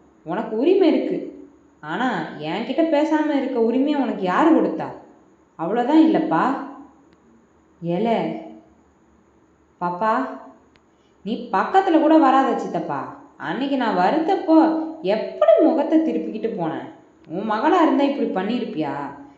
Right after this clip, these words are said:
என்ன இருந்தாலும் உன் அண்ணன் மவ தானே. பாப்பா, அடிச்சு பல்ல கழட்டிடுவேன். என்ன பேச்சு பேசிட்ட? நீ என் மவ இல்லையா? நான் அப்படித்தான் உன்னை வளர்த்தேனா?"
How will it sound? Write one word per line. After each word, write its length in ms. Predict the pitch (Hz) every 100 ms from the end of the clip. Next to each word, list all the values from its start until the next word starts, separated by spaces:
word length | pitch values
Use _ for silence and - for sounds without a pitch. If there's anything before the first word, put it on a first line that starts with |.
| _
என்ன 260 | 196 233 359
இருந்தாலும் 400 | 330 294 339 330
உன் 80 | 220
அண்ணன் 320 | 208 277 302
மவ 180 | 208 170
தானே. 360 | 143 131 156 208 170 160 - - _ _ _ _ _ -
பாப்பா, 220 | 196 240
அடிச்சு 280 | 269 247 277 320 -
பல்ல 260 | 208 254 381
கழட்டிடுவேன். 680 | 311 240 220 165 139 - - - _ _
என்ன 280 | 185 196 403 466
பேச்சு 280 | 311 302 302
பேசிட்ட? 420 | 220 202 - 175 214 285 - - - -
நீ 200 | 254 247
என் 240 | 202 269
மவ 120 | 330
இல்லையா? 460 | 370 311 196 151 123 113 - - _ _
நான் 220 | 254 220
அப்படித்தான் 400 | - 349 403 381
உன்னை 260 | 330 254 208
வளர்த்தேனா?" 420 | 240 - 185 135